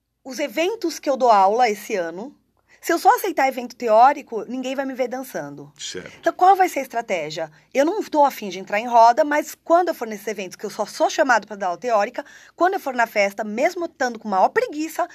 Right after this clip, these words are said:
Speaker 1: eu vou entrar na roda, porque algumas pessoas vão precisar me ver dançando pra me dar credibilidade.
Speaker 2: Pra legitimar.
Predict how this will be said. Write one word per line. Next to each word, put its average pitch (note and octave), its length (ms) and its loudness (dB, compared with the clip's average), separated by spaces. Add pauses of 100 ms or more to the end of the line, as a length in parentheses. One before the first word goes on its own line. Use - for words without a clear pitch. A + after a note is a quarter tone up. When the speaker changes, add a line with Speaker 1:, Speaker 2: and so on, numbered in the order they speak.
(160)
Speaker 1:
eu B3 100 -4
vou B3+ 120 -4
entrar C4 200 -6
na C#4 120 -4
roda, G3 440 2 (240)
porque G3 480 -6 (500)
algumas G#3 380 -4
pessoas G3+ 400 -8
vão G#3 160 -8
precisar G#3+ 320 -2
me F#4 80 -4
ver D#4 140 -4
dançando A3 400 -10
pra A3+ 100 -12
me A3+ 80 -12
dar G3+ 140 -6
credibilidade. F#3+ 840 -10
Speaker 2:
Pra F#2 140 -14
legitimar. G2 720 -10